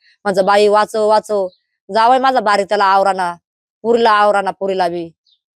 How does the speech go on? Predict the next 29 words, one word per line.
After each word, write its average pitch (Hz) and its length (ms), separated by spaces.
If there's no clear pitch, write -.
पोर 220 140
सोडा 240 200
गेली 214 200
तर 214 40
लगेच 214 200
माझं, 208 220
"दम, 226 160
तुमच्या 220 200
हातीची 196 260
चार 208 180
करीन," 202 220
म्हणे, 196 180
"ती - 340
माग 202 200
व्हा, 196 240
माग 170 220
व्हा, 170 140
तर 185 60
तुम्हाला 202 300
खलास 185 300
करीन 180 240
तुम्ही 196 180
जर 170 200
ब-, 156 220
काय 180 200
तुम्ही 165 240
बोलला 160 240
तर," - 160
म्हणे. 156 180